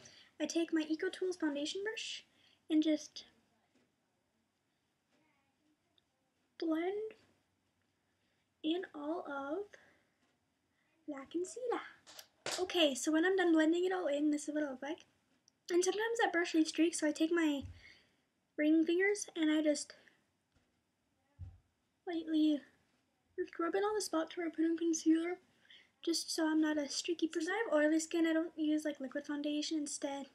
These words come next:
or actually I don't use foundation at all, but I use powder, and this is the Revlon Photo Ready powder in light medium.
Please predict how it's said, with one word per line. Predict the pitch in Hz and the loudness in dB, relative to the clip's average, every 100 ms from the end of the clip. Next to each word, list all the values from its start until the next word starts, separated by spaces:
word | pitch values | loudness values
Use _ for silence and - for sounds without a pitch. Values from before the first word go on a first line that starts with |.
| _ 294 | _ -2
or | 302 | 0
actually | 311 - 330 | 0 -2 -2
I | |
don't | 339 359 | 0 0
use | 359 | 0
foundation | 311 285 294 269 | 0 0 -2 -6
at | 247 | -6
all, | 247 285 311 - - - 302 | -4 -4 -6 -18 -18 -8 0
but | 311 302 | 2 4
I | 302 | 2
use | 320 - | 2 0
powder, | - 277 269 277 311 427 466 _ _ - | -10 -6 -4 -2 -2 -4 -8 _ _ 0
and | 311 | 0
this | 311 | 2
is | 320 | 0
the | 320 | 0
Revlon | 285 294 320 302 | 0 0 2 0
Photo | - 285 294 | 0 -2 2
Ready | 302 320 | 2 0
powder | 320 320 339 415 415 - | -2 0 0 0 -4 -10
in | 294 277 269 262 247 - - _ _ _ _ _ _ _ _ _ | -8 -4 -2 -2 -4 -10 -14 _ _ _ _ _ _ _ _ _
light | 285 285 | -6 -6
medium. | 277 294 | -4 -2